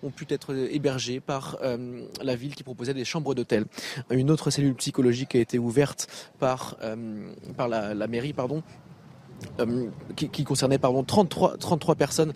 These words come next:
C'est ces personnes qui sont concernées directement par l'effondrement, euh, de cet immeuble. Pour l'heure, le bilan, lui non plus, n'évolue pas depuis la mi-journée. Quatre personnes sont décédées, quatre personnes sont activement recherchées par les marins-pompiers de Marseille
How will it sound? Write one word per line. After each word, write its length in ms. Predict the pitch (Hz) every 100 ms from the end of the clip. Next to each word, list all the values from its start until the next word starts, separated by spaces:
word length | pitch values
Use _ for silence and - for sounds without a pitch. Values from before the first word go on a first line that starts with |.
| - -
C'est 160 | - 139
ces 160 | - 127
personnes 280 | 123 143
qui 120 | 135 131
sont 160 | 139
concernées 420 | - 135 - 127
directement 720 | 143 127 170 151 - 139 147 135
par 240 | 139 123 - - -
l'effondrement, 720 | 127 - 139 123 123 131 143 - - -
euh, 80 | 117
de 140 | 120
cet 280 | 117 120 -
immeuble. 340 | 123 143 143 127 - - -
Pour 160 | 135
l'heure, 320 | 123 117 143 143
le 100 | 131
bilan, 320 | 135 135 143
lui 160 | 143
non 140 | 160 156
plus, 260 | - 160
n'évolue 360 | 160 147 147 139
pas 160 | 156 160
depuis 240 | 135 147
la 80 | 147
mi-journée. 400 | 135 127 131 147
Quatre 400 | - 170 - 151
personnes 420 | 139 - 147 131
sont 140 | -
décédées, 340 | 135 127 127 160
quatre 260 | 175 -
personnes 320 | 147 127 - 151
sont 200 | 147 -
activement 500 | 165 - 165 143 175
recherchées 460 | 143 131 139 - 156 - - - -
par 160 | 143 131
les 180 | 135 127
marins-pompiers 800 | 139 139 143 - 135 - 147
de 100 | 131
Marseille 520 | 131 131 - 147 160